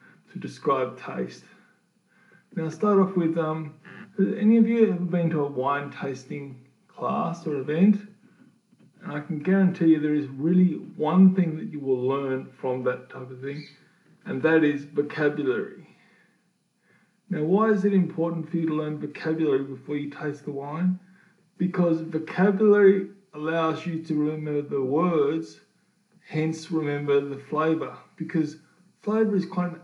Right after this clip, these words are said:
abstract kind of contest, uh, subject, really. And so by having a vocabulary around it, you are able to remember the words and therefore remember the flavours. Now, the thing that I do to kind of add to that is I also add a shape to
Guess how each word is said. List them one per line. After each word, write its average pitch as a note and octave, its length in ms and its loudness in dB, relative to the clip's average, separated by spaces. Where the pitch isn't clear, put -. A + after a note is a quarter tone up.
abstract D#3 520 -6
kind D3 200 -10
of C#3 160 -16
contest, - 760 -12
uh, D3 460 -8
subject, D#3 500 -8
really. F3 520 4
And D#3 120 -8
so F3 200 0
by D#3+ 180 0
having G3 440 4
a E3 40 2
vocabulary E3 680 -2
around C3 320 -4
it, D3+ 100 -12
you D#3+ 120 -2
are D3+ 140 -4
able D3+ 180 -8
to D3+ 340 -8
remember F3+ 380 4
the D#3 120 4
words C#3 460 4
and D3+ 180 -10
therefore D3 340 -6
remember C#3+ 520 -6
the D3+ 100 -6
flavours. E3+ 720 -2
Now, D3+ 220 -4
the D3+ 120 -8
thing G#3+ 240 2
that F#3 140 4
I E3+ 160 2
do D#3+ 200 2
to - 140 -4
kind D3 180 -6
of C#3 100 -10
add F#3 260 0
to E3 60 -10
that D3 220 -2
is C#3 120 -10
I E3 220 0
also F3 420 -4
add D3+ 200 -6
a D3 220 -4
shape F#3+ 680 0
to D3+ 60 -14